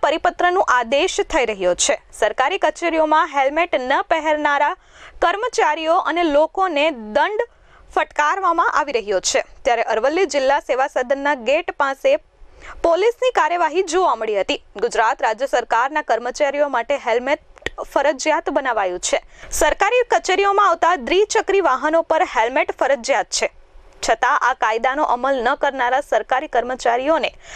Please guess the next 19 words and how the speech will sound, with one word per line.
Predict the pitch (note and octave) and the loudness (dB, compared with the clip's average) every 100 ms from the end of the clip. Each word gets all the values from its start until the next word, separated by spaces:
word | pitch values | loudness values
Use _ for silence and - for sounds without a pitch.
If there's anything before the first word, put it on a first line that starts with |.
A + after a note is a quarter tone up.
| - - | -8 2
હવે | D#4+ | 2
કાયદાનું | F4+ C#4+ A#3+ F4 G#4 A#4 | 4 2 0 0 0 2
પાલન | D4+ C#4 F#4+ | 2 2 0
કરાવવા | F#4 D#4+ D#4+ E4+ | 2 2 2 0
પોલીસે | - D4 D4 E4+ F#4 | 2 0 0 0 0
લાલ | D4 A3+ C4 - | 2 2 0 0
આંખ | C4+ D4 - - | 0 -2 -4 -4
કરી | A#3 G3+ | -4 -4
છે. | - A3+ - - | -4 -4 -6 -8
ગુજરાતની | A#3+ A#3 B3 C#4 F#4 | -6 0 0 0 -4
તમામ | F#4 C#4 B3+ D#4 | -4 -2 0 0
સરકારી | E4 B3+ B3 D4+ F4 | -2 -2 0 -2 -2
કચેરીના | B3+ C#4+ D4 D4 | -4 -2 -2 0
દરવાજે | C#4+ A#3+ A#3+ C4+ - B3+ C#4+ | 0 0 0 -2 -2 -2 -2
હેલ્મેટ | A3 A3+ C#4+ - | -2 -2 -2 -2
અને | D4 D4+ | -2 -2
કારમાં | - A#3+ D4+ G3+ - - - - - | 0 0 -2 -4 -6 -12 -20 -8 -2
સીટ | G#4+ G#4+ | 0 0
બેલ્ટના | A4+ A#4 B4 A#4+ | 0 0 0 0